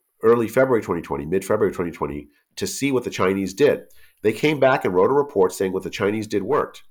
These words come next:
that the lockdown had el-, effectively eliminated the disease from the region. And they recommended that the world lock down. That was the conclusion. So, so that the Chinese example, amplified by the World Health Organization,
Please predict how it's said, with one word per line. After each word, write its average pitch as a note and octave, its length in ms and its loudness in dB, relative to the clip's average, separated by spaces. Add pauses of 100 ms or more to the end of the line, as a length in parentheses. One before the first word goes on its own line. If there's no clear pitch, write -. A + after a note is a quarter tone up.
that - 80 -14
the D#2+ 60 -8
lockdown F#2+ 720 2 (240)
had F#2 300 -4 (580)
el-, F#2 400 -4
effectively F#2+ 920 -2 (100)
eliminated A2 540 2
the F#2 40 -2
disease F#2 440 -4
from E2+ 160 -4
the D#2 80 -6
region. B2 420 -6 (480)
And A2 120 0
they C3+ 140 6
recommended D3 680 2
that G2 140 0
the G2 80 0
world B2+ 340 4
lock G#2+ 260 0
down. D3 280 0 (960)
That G2 120 4
was A2+ 120 2
the - 60 -14
conclusion. A2 420 -6
So, G2 100 -2
so G#2+ 160 -2
that - 240 -2
the G2+ 80 -2
Chinese D3 480 -2
example, F2+ 720 -2
amplified B2 480 0
by G2 80 2
the F#2 80 0
World G2+ 220 2
Health G2+ 180 -4
Organization, D2+ 720 -8